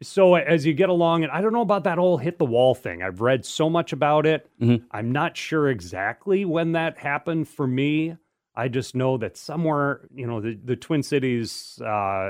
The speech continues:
Speaker 1: I think it's eighteen or nineteen miles in. Then you go up a hill, you cross a bridge, you start to get closer to summit.
Speaker 2: Mm-hmm.
Speaker 1: And so there was, uh, an awful lot of walking up summit. <laughs>
Speaker 2: Okay.
Speaker 1: And the funny thing about that, the first one, and it happens in other marathons too,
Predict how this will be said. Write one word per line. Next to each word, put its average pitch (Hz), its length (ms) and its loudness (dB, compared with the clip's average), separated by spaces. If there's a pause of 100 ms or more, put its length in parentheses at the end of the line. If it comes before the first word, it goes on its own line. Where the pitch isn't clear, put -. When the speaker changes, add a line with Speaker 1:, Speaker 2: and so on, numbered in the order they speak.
Speaker 1:
I 110 120 -8
think 196 140 -4
it's - 120 -4
eighteen 139 380 -2
or 120 80 -2
nineteen 127 540 -4
miles 117 460 -2
in. 117 540 -2 (500)
Then 113 100 -10
you 110 80 -6
go 110 160 -2
up 113 140 -4
a 107 40 -6
hill, 120 240 -2
you 110 80 -2
cross 104 300 -8
a 104 60 -10
bridge, 107 420 -2
you 92 40 -14
start 104 260 -8
to 113 80 -6
get 98 140 -6
closer 107 340 -6
to 90 80 -10
summit. 123 600 2 (180)
Speaker 2:
Mm-hmm. 101 280 0
Speaker 1:
And 107 260 2
so 120 140 -6
there 170 140 0
was, 151 220 -2
uh, 104 260 -4
an 107 180 -10
awful 131 400 -4
lot 117 180 -2
of 95 140 -6
walking 95 680 -4
up 95 200 -10
summit. 90 460 -6
<laughs> - 360 -8
Speaker 2:
Okay. 123 380 4 (500)
Speaker 1:
And 156 180 0
the 131 60 0
funny 151 260 6
thing 143 220 2
about 117 300 4
that, 104 200 2 (160)
the 104 80 -6
first 135 340 -2
one, 113 220 2
and 117 100 2
it 127 120 -2
happens 120 320 0
in 107 80 0
other 110 200 4
marathons 104 600 0
too, 113 320 2